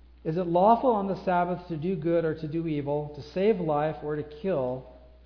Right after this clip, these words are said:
But they kept silent. So when he had looked around at them with anger, being grieved by the hardness of their hearts, he said to the man, "Stretch out your hand." And he was, and he, and he stretched it out,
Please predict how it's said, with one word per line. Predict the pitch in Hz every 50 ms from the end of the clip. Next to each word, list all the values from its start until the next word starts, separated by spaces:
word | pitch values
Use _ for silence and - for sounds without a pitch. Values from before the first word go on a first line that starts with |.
| - - - - - -
But | - 151 147
they | 160 151
kept | - 180 156 - -
silent. | - 151 143 143 135 120 110 110 - - - - - - - - - - - - - - - - - - - - - - - - - - - - - -
So | - - 175
when | 175 208 226
he | 247
had | 233 208 170
looked | 170 202 214 214 -
around | 220 196 202 202 214 202
at | 208 185 147
them | 147 165 160 165
with | 160 160 156 160 -
anger, | 160 165 185 214 233 226 151 131 120 113 107 110 120 139 - - - - - - - - 147 139
being | 165 180 180 175 165 147
grieved | 131 147 165 185 202 214 233 233 220 175 165
by | 175 185
the | 165 160 151
hardness | - - 185 196 196 202 190 180
of | 190 175 160
their | 165 156
hearts, | 151 - 180 156 135 131 127 - - - - -
he | - 151
said | - - 202 208 202
to | 226
the | 220 220
man, | 190 165 147 143 143 143 147 139 - - - - - -
"Stretch | - - - 180 208 220 220 220
out | 208 202 202
your | 208 202 196
hand." | 170 160 143 131 127 131 147 143 - - - - - - - - - - - - - -
And | 170 165
he | 160 180
was, | 170 175 165 170 -
and | - 165 170 165
he, | 156 170 - - - - - - - - -
and | 151 170 175
he | 170
stretched | - - 196 202 202 202 - -
it | 214 180
out, | 151 131 123 123 - -